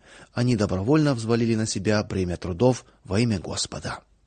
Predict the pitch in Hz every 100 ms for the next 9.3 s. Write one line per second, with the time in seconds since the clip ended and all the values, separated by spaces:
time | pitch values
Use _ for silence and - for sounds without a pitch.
0 | _ _ - - - - - 196 220 180
1 | 160 151 175 - 127 131 117 113 131 135
2 | 135 135 113 - - 104 104 98 98 107
3 | 156 127 113 - - 104 156 120 113 117
4 | 139 104 87 - - _ _ _ _ _
5 | - - - - 156 185 175 - 156 151
6 | 143 - 151 185 160 123 123 - 107 -
7 | 104 95 98 117 135 131 123 113 - _
8 | 101 90 101 110 110 101 - 110 - 80
9 | 80 -